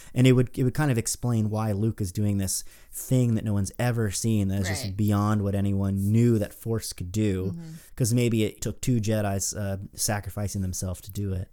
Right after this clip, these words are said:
Speaker 1: I thought that would have been a really cool s-, uh, screen fix. And yeah, I mean, the ending was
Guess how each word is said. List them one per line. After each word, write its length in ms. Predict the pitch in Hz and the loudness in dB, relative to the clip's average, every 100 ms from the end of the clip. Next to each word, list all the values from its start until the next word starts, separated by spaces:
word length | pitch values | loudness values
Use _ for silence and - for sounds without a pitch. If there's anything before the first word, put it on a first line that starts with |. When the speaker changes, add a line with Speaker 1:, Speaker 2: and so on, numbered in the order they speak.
| - | -8
Speaker 1:
I 80 | 107 | -4
thought 180 | 123 110 | -2 -2
that 200 | 110 80 | -4 -4
would 100 | 104 | -4
have 80 | 101 | -2
been 120 | 101 | -2
a 60 | 101 | -2
really 300 | 98 98 101 | -2 -2 -4
cool 260 | - 101 | -4 -4
s-, 160 | 92 - - | -4 -8 -8
uh, 240 | 98 98 | -6 -6
screen 340 | - - 101 | -6 -4 -4
fix. 520 | 95 98 95 - - - - - - - - | -4 -4 -6 -8 -12 -8 -10 -10 -20 -20 -10
And 240 | 113 110 110 | -6 -4 -2
yeah, 220 | 127 156 | -2 -2
I 120 | 95 | -2
mean, 360 | 110 110 110 107 - - | 0 0 0 -4 -8 -6
the 200 | 113 - | -6 -2
ending 680 | 127 151 160 151 151 147 139 - | 0 2 2 0 0 -2 -4 -6
was 240 | 113 110 | -6 -6